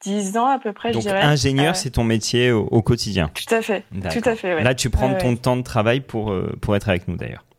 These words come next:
Speaker 1: C'est ça.
Speaker 2: Ok.
Speaker 1: <laughs> Mais c'est un plaisir. <laughs> Euh, et du coup, bah, j'ai commencé le dessin en tant qu'autodidacte. J'ai jamais, malheureusement, pris de, de cours, euh, de dessin.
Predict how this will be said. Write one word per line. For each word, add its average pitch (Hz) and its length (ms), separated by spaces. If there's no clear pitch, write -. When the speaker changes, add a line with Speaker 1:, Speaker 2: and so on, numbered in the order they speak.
Speaker 1:
C'est 285 160
ça. 220 320
Speaker 2:
Ok. 262 380
Speaker 1:
<laughs> - 500
Mais 233 160
c'est 247 220
un 220 100
plaisir. 196 420
<laughs> - 40
Euh, 190 720
et 220 280
du 220 180
coup, 330 180
bah, 214 200
j'ai 208 200
commencé 254 460
le 247 160
dessin 226 300
en 254 140
tant 220 220
qu'autodidacte. 214 960
J'ai 180 160
jamais, 214 420
malheureusement, 190 480
pris 202 160
de, 175 380
de 175 100
cours, 294 380
euh, 185 160
de 180 160
dessin. 220 640